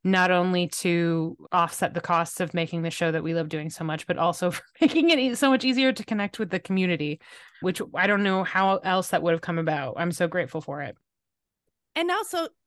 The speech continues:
Speaker 2: not also just joking around, but, uh, like, if you're a part of this Slack, you are getting, like,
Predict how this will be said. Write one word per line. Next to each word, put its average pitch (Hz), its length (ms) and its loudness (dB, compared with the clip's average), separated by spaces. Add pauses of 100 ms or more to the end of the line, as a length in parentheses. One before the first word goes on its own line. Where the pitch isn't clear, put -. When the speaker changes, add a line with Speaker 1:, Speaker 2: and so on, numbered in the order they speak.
(100)
Speaker 2:
not 320 400 0
also 247 720 -2
just 247 280 -10
joking 226 380 -6
around, 190 380 -6
but, 202 160 -10
uh, 220 100 -12 (340)
like, 220 420 -4
if - 240 -4
you're 311 560 -2
a 214 140 -8
part 202 300 -4
of 202 80 -8
this 180 180 -8
Slack, 165 480 -2
you 247 380 -4
are 214 200 -2
getting, 185 400 -6
like, 151 440 -8